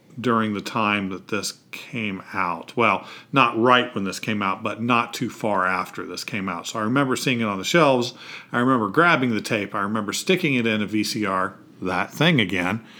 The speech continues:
and being thoroughly confused and not quite understanding exactly what the purpose of it all was. But to make a long story short, the, uh, the heroic, uh, hero comes back,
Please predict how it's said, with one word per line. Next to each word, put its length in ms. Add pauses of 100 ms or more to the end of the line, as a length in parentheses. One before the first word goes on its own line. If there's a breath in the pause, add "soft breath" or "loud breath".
(400 loud breath)
and 480
being 320
thoroughly 640
confused 840 (140)
and 460
not 320
quite 320
understanding 640
exactly 560
what 280
the 80
purpose 440
of 160
it 40
all 200
was. 420 (320 loud breath)
But 220
to 80
make 380 (260 loud breath)
a 220
long 340
story 320
short, 600 (480 loud breath)
the, 320
uh, 280
the 180
heroic, 960
uh, 360
hero 580
comes 320
back, 480